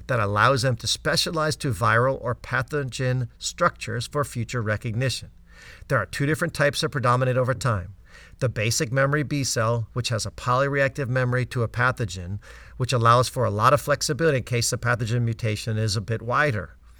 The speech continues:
The long-lived plasma cell is a more high-affinity B cell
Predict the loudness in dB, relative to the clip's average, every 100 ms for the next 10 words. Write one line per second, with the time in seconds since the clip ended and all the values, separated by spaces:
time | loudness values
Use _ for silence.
0 | -20 -20 -20 -20 -8 -2 4 6 6 4
1 | 0 -2 0 4 4 2 -6 -6 -6 -6
2 | -8 -12 -20 -20 -12 -2 2 2 2 4
3 | 4 2 2 4 4 2 0 0 0 -2
4 | -2 0 0 0 -2